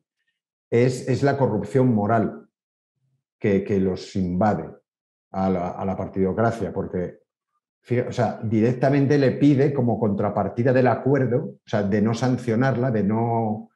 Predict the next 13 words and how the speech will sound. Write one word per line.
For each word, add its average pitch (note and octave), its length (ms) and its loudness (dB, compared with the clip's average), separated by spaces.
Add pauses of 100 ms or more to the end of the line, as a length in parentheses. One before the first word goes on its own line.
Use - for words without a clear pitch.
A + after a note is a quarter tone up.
(120)
continuar A2+ 480 0
adelante A2 480 0
con F2 160 -8
el F2+ 120 -6
expediente G2 480 -2
disciplinario A2+ 800 0
que, G2 500 -2
que G#2 100 -6
le G2 80 0
han G#2+ 120 0
abierto, A#2 640 -2 (580)
le A2 160 2
ofrece C3 760 0